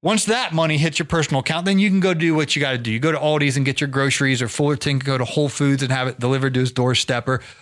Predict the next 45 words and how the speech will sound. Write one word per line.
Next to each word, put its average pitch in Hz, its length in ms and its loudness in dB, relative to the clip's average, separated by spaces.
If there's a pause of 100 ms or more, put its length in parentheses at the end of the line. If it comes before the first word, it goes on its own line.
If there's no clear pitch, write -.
whatever 269 320 2
your 226 140 2
personal 196 400 0
expenses 156 440 -2
are, 147 160 2
go 151 140 0
get 151 200 0
your 156 100 2
haircut 147 600 0
and 131 220 2 (520)
things 220 220 2
of 208 60 0
that 165 200 0
nature. 139 400 0 (880)
That's 185 220 0
personal, 147 400 -2
but 127 160 -2
you 180 80 0
have 240 180 0
to 247 60 -4
keep 196 220 -2
'em 156 100 0
separate, - 480 -4
because 143 460 -2 (800)
if 151 200 -4
you 240 120 2
mix 247 280 2
'em 233 140 2
at 208 140 2
all, 143 400 0 (560)
then 170 320 0
you 175 100 2
don't 185 140 2
have 170 240 0
true 170 260 0
numbers. 107 440 0
And 131 280 0 (240)
you 156 220 0
want 226 240 2
true 214 240 0
numbers 156 340 0
for - 140 -2
multiple 147 400 0
reasons. 107 480 -2 (380)
A, 165 380 0